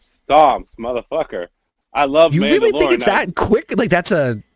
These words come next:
Speaker 2: I don't know. I feel like, uh, I feel like
Speaker 1: Okay.
Speaker 2: Mandalorian would put up more of a fight than you think.
Speaker 1: Let me ask you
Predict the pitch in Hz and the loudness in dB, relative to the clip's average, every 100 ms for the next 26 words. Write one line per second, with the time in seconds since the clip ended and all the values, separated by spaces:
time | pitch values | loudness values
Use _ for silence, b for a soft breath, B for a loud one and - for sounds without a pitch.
0 | _ _ _ _ _ _ _ _ _ - | _ _ _ _ _ _ _ _ _ -14
1 | 254 359 381 403 440 160 131 233 381 - | -6 -2 0 0 0 -2 -2 0 -2 -4
2 | - - - 226 285 330 349 349 349 359 | -16 -16 -14 -10 -6 -4 -2 -2 -2 0
3 | 349 339 311 _ _ _ _ _ _ _ | 0 -2 -6 _ _ _ _ _ _ _
4 | _ _ 156 180 277 254 233 220 233 180 | _ _ -4 -2 0 0 0 0 0 0
5 | 147 175 170 156 113 170 156 123 110 110 | -2 -2 -2 -2 -2 -2 -2 -2 -4 -4
6 | 175 180 - - - 160 180 175 170 156 | -4 -6 -8 -20 -16 -10 -6 -2 -2 -4
7 | - | -10